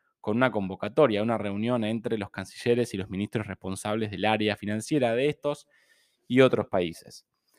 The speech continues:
latinoamericanos para mantener un mecanismo de consulta regional, definir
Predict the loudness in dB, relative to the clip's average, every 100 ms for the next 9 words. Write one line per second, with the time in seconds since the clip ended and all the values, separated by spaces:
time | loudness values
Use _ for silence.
0 | _ -12 -4 0 0 4 6 6 6 4
1 | 6 4 2 2 2 2 2 2 0 0
2 | -2 -4 -6 -6 -6 -6 -6 -4 -6 -2
3 | 2 2 0 -6 _ _ _ _ _ _
4 | -8 -4 -4 -2 0 0 -4